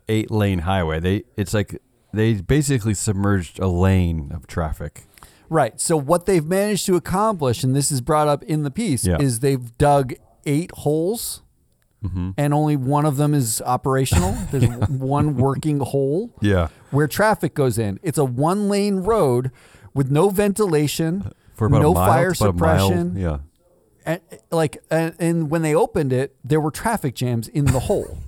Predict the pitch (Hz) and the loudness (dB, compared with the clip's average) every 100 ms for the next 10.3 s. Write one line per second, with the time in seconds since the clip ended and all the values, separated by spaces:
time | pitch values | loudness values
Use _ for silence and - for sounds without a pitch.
0 | - 110 131 139 160 160 165 156 160 - | -8 -2 -2 0 2 2 0 0 -4 -6
1 | - - - 185 165 220 240 170 208 202 | -18 -18 -2 0 2 0 -2 -2 0 0
2 | 175 180 147 - - - 160 156 160 160 | 0 -2 -2 -4 -4 0 2 4 6 4
3 | 160 143 - - _ 147 - - - 175 | 2 -2 -8 -16 _ -6 -6 -10 -6 -2
4 | 175 165 160 143 - 143 139 - 131 - | 0 0 -2 -4 -2 0 0 0 -2 -4
5 | 113 - - 135 127 98 90 - - 143 | -6 -6 -2 0 0 -4 -10 -10 -2 2
6 | 143 135 123 107 120 98 98 - 123 110 | 4 4 2 2 2 2 0 0 -2 -2
7 | 107 - 131 - - 110 151 143 147 131 | -8 -8 -20 -18 -12 -4 -4 -2 -2 -2
8 | 117 120 110 - - 147 - - 139 123 | -2 -2 -2 -2 0 -2 -2 -2 0 2
9 | 113 _ _ - 95 131 120 104 80 87 | 0 _ _ -10 -4 -2 -2 -6 -4 -4
10 | 78 73 73 | -4 -8 -14